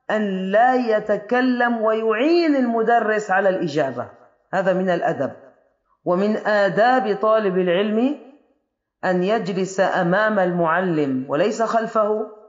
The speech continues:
إنما يجلس أمامه. وينبغي لطالب العلم أن ينظر إلى المعلم احتراما له، وهذا يعينه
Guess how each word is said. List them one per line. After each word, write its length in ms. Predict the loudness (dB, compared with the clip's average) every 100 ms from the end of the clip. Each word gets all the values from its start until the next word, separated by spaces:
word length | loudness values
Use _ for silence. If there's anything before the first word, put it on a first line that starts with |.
| _ _ _ _
إنما 400 | -4 -2 0 2
يجلس 380 | 0 0 -4 -4
أمامه. 680 | -2 0 0 0 -2 -6 -12 -20 _ _ _ _ _ _ _ _
وينبغي 840 | -2 2 4 4 2 2 0 0 -2
لطالب 680 | -2 0 2 2 2 0 -2
العلم 680 | 0 0 0 -2 -4 -6 -12 -20 -20 _ _
أن 180 | -2 0
ينظر 540 | 0 0 -2 -2 0 0
إلى 280 | 0 0
المعلم 1080 | 2 0 2 2 0 0 0 0 0 -2 -6 -10 -16
احتراما 720 | -16 -8 -2 2 2 2 0
له، 480 | 0 0 0 -2 -6 -10 -20 _ _ _
وهذا 420 | -2 0 2 2 2
يعينه 1000 | 2 0 0 0 0 0 0 -2 -4